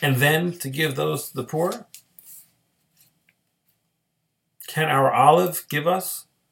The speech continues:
any sort of insight here? Well, perhaps. Perhaps if purity refers to the olive and not to the oil,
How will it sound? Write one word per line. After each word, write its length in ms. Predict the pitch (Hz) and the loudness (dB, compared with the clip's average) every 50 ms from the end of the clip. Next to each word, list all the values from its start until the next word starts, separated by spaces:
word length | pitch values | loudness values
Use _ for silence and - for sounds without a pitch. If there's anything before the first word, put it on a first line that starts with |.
| _ _ _ _ _ _ _ _ _ _ _ _ _ _ | _ _ _ _ _ _ _ _ _ _ _ _ _ _
any 220 | 131 139 160 170 | -4 -4 -2 -2
sort 260 | - - - 170 160 151 | -2 0 0 0 0 0
of 80 | 135 | -2
insight 380 | 120 143 156 - - 180 175 160 | -4 -6 -6 -4 -2 -2 -2 -2
here? 280 | 165 175 190 196 208 _ _ _ _ _ _ _ _ _ _ - _ | -2 -6 -6 -8 -12 _ _ _ _ _ _ _ _ _ _ -20 _
Well, 340 | - 156 165 214 254 269 - _ _ _ _ _ _ _ _ _ _ _ _ _ _ | -8 -6 -6 -6 -8 -12 -18 _ _ _ _ _ _ _ _ _ _ _ _ _ _
perhaps. 640 | - 180 175 208 247 262 175 - - - - - _ _ _ _ _ _ _ _ _ _ _ _ _ _ _ _ _ _ _ _ _ _ - - - - - - _ _ | -8 -8 -6 -6 -6 -8 -10 -16 -20 -20 -20 -20 _ _ _ _ _ _ _ _ _ _ _ _ _ _ _ _ _ _ _ _ _ _ -20 -20 -20 -20 -20 -20 _ _
Perhaps 640 | - 190 180 196 240 269 294 285 - - - - - - | 0 2 4 6 6 6 4 4 2 -2 -2 -4 -2 2
if 240 | 190 185 180 - - | 4 4 4 2 -4
purity 360 | - - 247 269 285 277 262 | -4 -4 -2 -2 0 0 0
refers 840 | 240 202 175 - - - 202 196 185 151 123 - - - - - - _ _ _ _ _ _ | 2 2 0 0 0 0 2 2 2 0 0 -4 -8 -12 -16 -18 -20 _ _ _ _ _ _
to 140 | - 185 185 | 0 0 0
the 200 | 143 139 151 - | 2 0 -4 -2
olive 720 | - 175 190 196 185 135 92 - - - - - - - _ _ _ _ _ _ _ _ _ _ _ _ _ _ _ _ _ - - _ | 2 6 8 8 8 6 4 -2 -4 -8 -12 -14 -14 -18 _ _ _ _ _ _ _ _ _ _ _ _ _ _ _ _ _ -20 -14 _
and 200 | - 127 127 127 | -2 -2 0 0
not 260 | 151 185 220 240 - - | 0 0 0 0 -2 -6
to 100 | - 120 | -10 -8
the 120 | 107 98 | -8 -8
oil, 400 | - 87 85 82 87 - - - | -8 -8 -10 -10 -10 -12 -14 -16